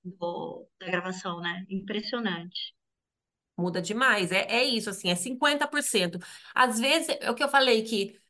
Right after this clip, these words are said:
Speaker 2: você tá gravando em frente de uma parede branca, mas se tá bem iluminado, você já tem uma outra percepção. Então, realmente é, assim, de cinquenta pra mais aí, <laughs> porcentagem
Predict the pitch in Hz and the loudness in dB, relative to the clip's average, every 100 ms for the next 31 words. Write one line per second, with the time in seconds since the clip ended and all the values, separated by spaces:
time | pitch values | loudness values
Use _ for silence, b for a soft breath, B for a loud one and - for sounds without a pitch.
0 | - 247 240 233 233 226 262 247 262 269 | -2 2 4 6 6 6 4 4 0 0
1 | 277 285 285 285 247 262 254 240 220 180 | 0 2 4 4 4 0 2 4 4 4
2 | 175 196 165 165 b b b 247 247 262 | -2 -2 -4 -6 b b b 0 2 2
3 | 269 190 170 254 339 392 311 226 196 202 | 2 2 4 6 6 4 2 2 6 8
4 | 262 285 196 185 160 165 _ - 220 220 | 8 6 4 -2 -2 -4 _ 0 2 4
5 | 226 247 247 - 247 240 247 262 247 233 | 4 2 0 -4 0 2 0 -2 2 4
6 | 226 285 302 339 320 285 330 330 - 180 | 4 4 2 -4 -6 -8 -8 -8 -6 -4
7 | 170 185 - 208 240 247 185 208 240 214 | -4 -10 -8 -2 -2 -2 -2 0 2 0
8 | 208 220 220 196 220 220 226 185 170 180 | -2 -2 0 2 2 0 -2 -2 0 0
9 | 233 269 262 254 247 277 277 285 302 269 | 0 0 0 2 4 4 4 4 4 6
10 | 233 240 226 208 202 214 220 - 240 - | 6 4 2 0 0 -2 -2 0 0 2
11 | 240 226 214 190 208 214 226 | 0 2 0 0 0 0 -2